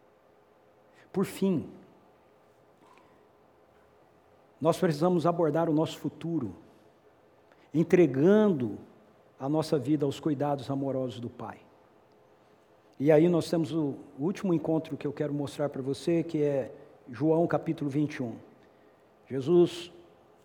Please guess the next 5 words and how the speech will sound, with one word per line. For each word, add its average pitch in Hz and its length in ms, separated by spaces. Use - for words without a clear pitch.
morre, 196 480
Jesus 139 320
ressuscita, 196 800
e 139 100
nesse 156 640